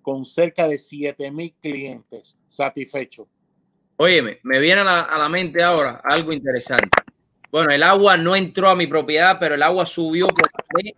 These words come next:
Speaker 2: y me humedeció dentro de mi casa. ¿Qué puedo hacer en ese caso? ¿También me cubre?
Speaker 1: Y hay más de dos casas que hayan suf-,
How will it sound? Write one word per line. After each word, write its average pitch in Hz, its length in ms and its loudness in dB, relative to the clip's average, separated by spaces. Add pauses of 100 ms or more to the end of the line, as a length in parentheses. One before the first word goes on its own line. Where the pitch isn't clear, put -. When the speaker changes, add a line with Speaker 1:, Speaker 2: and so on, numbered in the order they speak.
(160)
Speaker 2:
y 156 140 0
me 147 160 0
humedeció 143 840 0
dentro 180 440 0
de 143 120 0
mi 135 100 -2
casa. 131 400 -4 (540)
¿Qué 165 120 -2
puedo 175 200 2
hacer 165 240 2
en 170 80 -2
ese 135 160 -8
caso? 123 200 -14 (120)
¿También 135 360 -2
me 160 200 0
cubre? 196 300 0 (640)
Speaker 1:
Y 139 120 -12
hay 156 160 -10
más 160 400 -16
de 160 140 -14
dos 151 220 -12 (100)
casas 151 400 -18 (360)
que 123 120 -16
hayan 143 260 -16
suf-, - 380 -20